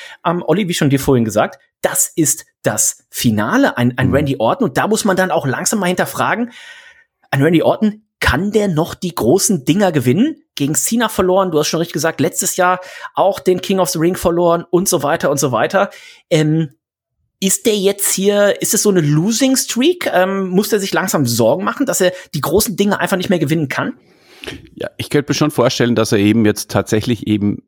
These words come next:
Speaker 2: die, die wieder knapp verliert, vielleicht wieder so unfair wie letztes Jahr, äh, wo, wo er ja die Schulter eigentlich nicht, äh,
Speaker 1: Mm.
Speaker 2: auf der Matte hatte
Speaker 1: Ja.
Speaker 2: gegen Gunther und dass er dann vielleicht zum Heel turnt. Und wenn Cody jetzt vielleicht den, ähm,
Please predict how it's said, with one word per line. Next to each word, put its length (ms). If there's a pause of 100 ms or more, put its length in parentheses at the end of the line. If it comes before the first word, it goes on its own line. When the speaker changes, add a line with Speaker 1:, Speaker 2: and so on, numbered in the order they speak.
(160)
Speaker 2:
die, 320
die 480
wieder 280
knapp 440
verliert, 360
vielleicht 240
wieder 160
so 180
unfair 520
wie 100
letztes 340
Jahr, 380
äh, 320
wo, 320 (360)
wo 140
er 60
ja 160
die 100
Schulter 420
eigentlich 520
nicht, 280
äh, 40
Speaker 1:
Mm. 440
Speaker 2:
auf 120
der 100
Matte 360
hatte 340
Speaker 1:
Ja. 140
Speaker 2:
gegen 180
Gunther 420 (540)
und 580
dass 140
er 80
dann 260
vielleicht 300
zum 160
Heel 180
turnt. 380
Und 200
wenn 180
Cody 340
jetzt 260
vielleicht 320
den, 320
ähm, 460